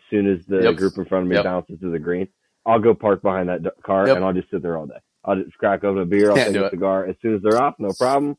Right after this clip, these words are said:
Speaker 2: <laughs> I
Speaker 1: Yeah, I, I
Speaker 2: can't.
Speaker 1: love it. I, that's what I love about golf. I
Speaker 2: Which is
Speaker 1: love
Speaker 2: good.
Speaker 1: that.
Speaker 2: Like, I mean, it's
Speaker 1: I
Speaker 2: good to
Speaker 1: love
Speaker 2: have
Speaker 1: it,
Speaker 2: a guy
Speaker 1: too.
Speaker 2: on the squad that's able to, like, wait.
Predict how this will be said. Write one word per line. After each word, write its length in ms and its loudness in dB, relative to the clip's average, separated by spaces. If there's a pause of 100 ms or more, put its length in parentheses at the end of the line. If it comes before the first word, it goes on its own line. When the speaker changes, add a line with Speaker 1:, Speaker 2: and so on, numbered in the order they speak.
(120)
Speaker 2:
<laughs> 120 -18
I 140 0
Speaker 1:
Yeah, 80 4
I, 360 0
I 60 4
Speaker 2:
can't. 60 2
Speaker 1:
love 260 2
it. 120 -6 (180)
I, 120 -4
that's 420 -2
what 200 4
I 100 6
love 320 4
about 320 2
golf. 320 0 (120)
I 60 -10
Speaker 2:
Which 240 4
is 80 4
Speaker 1:
love 80 -8
Speaker 2:
good. 200 4
Speaker 1:
that. 60 2
Speaker 2:
Like, 180 0 (140)
I 80 2
mean, 140 0
it's 140 -4
Speaker 1:
I 20 -4
Speaker 2:
good 100 2
to 20 4
Speaker 1:
love 60 6
Speaker 2:
have 120 2
Speaker 1:
it, 20 -6
Speaker 2:
a 20 -8
guy 240 4
Speaker 1:
too. 60 0
Speaker 2:
on 280 -4
the 140 -8
squad 460 2
that's 200 -8
able 220 -4
to, 100 -6
like, 180 -2 (480)
wait. 580 -8